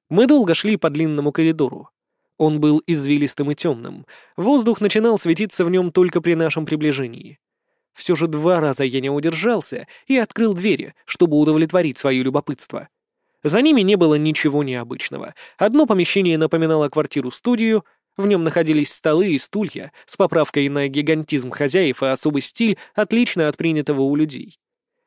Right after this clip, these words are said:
Мы пробежались по сундукам, видимо, выполняющим роль кухонных шкафов,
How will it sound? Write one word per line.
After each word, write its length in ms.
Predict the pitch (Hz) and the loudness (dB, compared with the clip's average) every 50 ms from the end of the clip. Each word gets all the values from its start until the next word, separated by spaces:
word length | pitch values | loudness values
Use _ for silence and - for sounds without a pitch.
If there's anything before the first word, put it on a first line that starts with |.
| _ _ - | _ _ -4
Мы 160 | - 196 269 247 | 0 0 2 2
пробежались 500 | 269 240 240 226 202 254 240 233 - - | 2 2 2 4 4 2 2 2 0 0
по 100 | - 220 | 0 0
сундукам, 580 | - 240 233 220 226 240 - - 285 190 170 | 0 0 0 0 0 -2 0 0 -2 -2 -2
видимо, 340 | 139 160 180 180 180 175 165 | -2 -2 -2 0 0 0 2
выполняющим 760 | 156 170 165 175 170 170 165 165 156 151 147 - - 170 160 | 0 0 0 2 0 0 0 0 0 -2 -2 -2 -2 -2 0
роль 220 | 160 170 170 151 139 | 0 2 2 0 0
кухонных 540 | - - 160 - 160 151 143 143 143 - | -2 -4 -4 -2 -4 -4 -4 -4 -6 -8
шкафов, 560 | - - - - 156 - - 262 269 - - | -10 -8 -6 -6 -4 -2 0 -2 -2 -2 -4